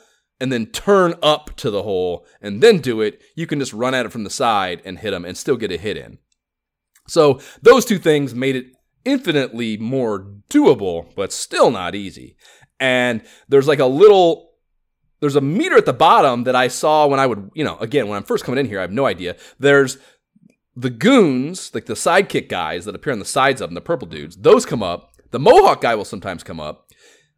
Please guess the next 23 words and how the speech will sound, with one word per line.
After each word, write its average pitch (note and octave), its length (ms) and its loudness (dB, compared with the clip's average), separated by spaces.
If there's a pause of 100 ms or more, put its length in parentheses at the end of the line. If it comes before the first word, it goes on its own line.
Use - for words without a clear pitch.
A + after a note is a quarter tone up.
(180)
A C#3 80 4
mole B3+ 400 8
will D#3+ 120 6
sometimes C3 520 -2
come G#2+ 180 -6
up, G#2 160 -4
very G#3 200 4
seldomly. A2 400 0
Like, G#2 100 -6
I C3 80 2
would D#3 80 -4
say D#3 180 0
maybe C#3+ 160 2
there's C3+ 160 -4
two F3+ 180 -10
or D#3 60 -6
three C#3 220 -6
of G#2 60 -4
those F#2+ 200 -4
in F#2+ 60 -12
the F2+ 80 -10
whole A2 220 -4
run, F2+ 380 -8